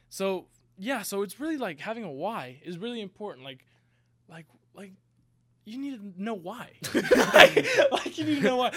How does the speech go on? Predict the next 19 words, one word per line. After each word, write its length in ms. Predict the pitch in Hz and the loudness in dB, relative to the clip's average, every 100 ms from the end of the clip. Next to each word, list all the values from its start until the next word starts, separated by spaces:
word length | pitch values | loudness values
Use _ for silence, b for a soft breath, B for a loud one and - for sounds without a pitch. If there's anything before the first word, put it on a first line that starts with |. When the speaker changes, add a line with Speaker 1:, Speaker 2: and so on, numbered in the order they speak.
| 370 | 2
Speaker 1:
Like, 160 | 277 277 | 4 4
you 80 | 269 | 0
can't 260 | 269 277 | -4 -6
just 160 | 233 220 | -6 -6
be 120 | 262 | -2
like, 280 | 247 208 165 B B B - | -2 -2 -6 B B B -4
like, 120 | 240 | 0
"Why 260 | 269 311 311 | 4 4 4
do 60 | |
you 100 | 254 | 0
go 140 | 254 240 | 0 0
get 160 | 240 | 0
a 40 | 202 | -2
burrito?" 520 | 190 226 233 120 - | -2 -2 -2 -4 -10
'Cause 160 | 175 131 | -12 -12
you're, 100 | 104 - | -16 -18
you're 180 | 127 139 | -10 4
hungry. 340 | 285 269 139 - | 4 4 -2 -8
Speaker 2:
Yeah. 340 | 113 110 107 | -10 -8 -8